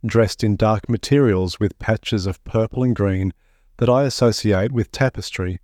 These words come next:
and what I saw her do was circle one of the gum trees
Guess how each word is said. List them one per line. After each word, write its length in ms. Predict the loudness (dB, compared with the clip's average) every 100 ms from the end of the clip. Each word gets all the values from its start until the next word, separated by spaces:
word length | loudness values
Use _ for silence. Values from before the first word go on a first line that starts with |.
| _ _ _ _ _
and 140 | -2 2
what 120 | 2
I 120 | 0
saw 300 | 0 0 2
her 140 | 0
do 420 | 0 2 2 -2 -8 _ _ _
was 140 | -6 -2
circle 380 | 0 2 2 0
one 160 | 0
of 100 | -2
the 80 | -2
gum 280 | 2 2 2
trees 520 | 0 -2 -2 -4